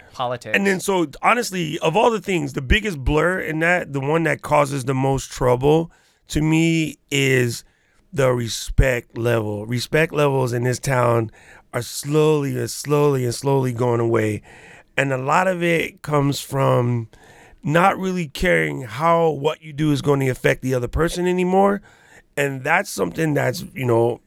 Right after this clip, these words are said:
Speaker 2: very big. And it should stay here, but for some reason, it's disappearing. And also, I think the other one is having the confidence sort of in our own people.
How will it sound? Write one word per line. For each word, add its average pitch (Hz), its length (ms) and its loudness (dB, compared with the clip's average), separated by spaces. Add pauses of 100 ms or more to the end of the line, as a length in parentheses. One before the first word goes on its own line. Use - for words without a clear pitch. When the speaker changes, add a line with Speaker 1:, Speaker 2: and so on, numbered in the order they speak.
Speaker 2:
very 120 480 -4
big. 180 460 2 (840)
And 135 440 2
it 139 140 -4
should 160 240 -2
stay 208 340 0
here, 139 300 -2
but 120 240 -2
for 127 100 -4
some 143 220 0
reason, 143 380 2 (400)
it's 139 160 -2
disappearing. 151 800 0 (480)
And 190 480 0
also, 196 720 0
I 160 120 2
think 175 500 -2
the 151 160 -2
other 170 200 2
one 160 500 0 (260)
is 139 540 0 (1120)
having 208 380 0
the 208 100 0
confidence 165 760 0
sort 156 360 0
of 139 120 -2
in 139 160 2
our 135 180 0
own 131 220 0
people. 120 520 2